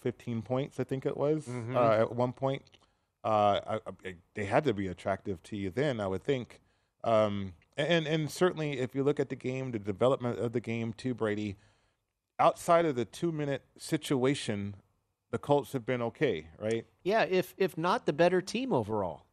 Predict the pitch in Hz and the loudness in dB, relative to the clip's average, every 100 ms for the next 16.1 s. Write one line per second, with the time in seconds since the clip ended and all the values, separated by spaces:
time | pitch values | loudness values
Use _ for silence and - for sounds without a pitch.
0 | _ - 131 143 131 170 104 120 113 123 | _ 0 4 6 6 4 -4 -4 -2 0
1 | 127 123 - _ _ _ 113 127 - 143 | -2 -4 -8 _ _ _ 0 0 2 2
2 | 208 139 117 127 127 123 143 - 139 135 | 4 4 4 4 2 4 4 4 -2 0
3 | 151 196 - 104 85 - 170 143 113 113 | 0 -2 0 0 0 0 0 2 2 0
4 | 110 117 113 131 117 139 185 131 95 85 | 2 2 0 -6 -2 -2 -2 -2 -2 -2
5 | - _ _ _ - 113 110 107 101 98 | -4 _ _ _ 0 4 6 4 0 -4
6 | 95 _ 120 131 127 123 110 - _ _ | -8 _ -4 2 2 2 -2 -12 _ _
7 | _ _ _ _ _ _ _ _ _ - | _ _ _ _ _ _ _ _ _ -2
8 | - 160 151 - _ _ _ - 156 160 | 4 6 6 0 _ _ _ 4 6 6
9 | 175 160 - 170 - 160 151 139 - 165 | 6 4 2 0 0 -2 2 0 2 2
10 | 147 147 123 143 - 139 160 - 117 110 | 2 0 -2 -4 -2 0 0 -2 -4 0
11 | 127 - _ _ _ _ 127 156 139 175 | -2 -2 _ _ _ _ 2 2 4 4
12 | 151 113 - 127 123 127 139 131 123 131 | 4 0 2 4 4 4 4 2 0 0
13 | 120 117 131 139 113 120 117 110 110 113 | -2 4 6 6 4 0 0 2 2 0
14 | 110 123 113 104 113 113 117 110 104 - | 0 2 2 2 -2 -4 -2 0 -2 0
15 | 113 110 107 110 98 107 - 143 117 92 | -2 -2 -4 -6 -4 -4 -2 0 2 2